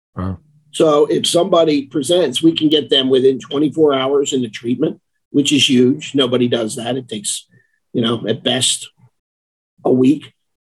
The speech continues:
Speaker 2: Uh, we can, at, at worst, probably a month.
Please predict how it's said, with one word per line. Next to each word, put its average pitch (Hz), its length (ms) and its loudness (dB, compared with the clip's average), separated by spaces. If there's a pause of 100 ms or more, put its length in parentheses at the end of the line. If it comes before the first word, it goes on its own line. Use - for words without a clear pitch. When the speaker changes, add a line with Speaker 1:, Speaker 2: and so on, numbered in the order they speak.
(100)
Speaker 2:
Uh, 127 220 0
we 139 120 2
can, 135 300 4
at, 131 220 -2
at 131 220 -4
worst, 131 460 0
probably 123 320 0
a 107 80 -4
month. 120 400 -4